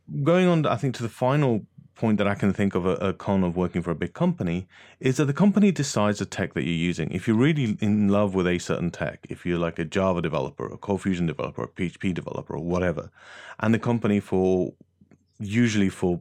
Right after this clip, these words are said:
frivolous reasons, decides that they're gonna change technology, uh, usually it's because Microsoft have taken them out for lunch a lot, and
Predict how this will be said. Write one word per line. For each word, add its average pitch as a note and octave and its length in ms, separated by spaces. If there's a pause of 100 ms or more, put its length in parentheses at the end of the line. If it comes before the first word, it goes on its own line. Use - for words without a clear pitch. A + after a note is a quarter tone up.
frivolous F#2+ 560
reasons, F2+ 360
decides E2 360
that C#2+ 100
they're E2 80
gonna E2 200
change F#2 500
technology, F2 680 (640)
uh, F2 340
usually G2 280
it's E2+ 80
because F2 340
Microsoft F2 460
have - 120
taken F2 180
them E2+ 160
out D#2 140
for - 80
lunch E2+ 320
a E2 40
lot, F2 280 (120)
and E2 600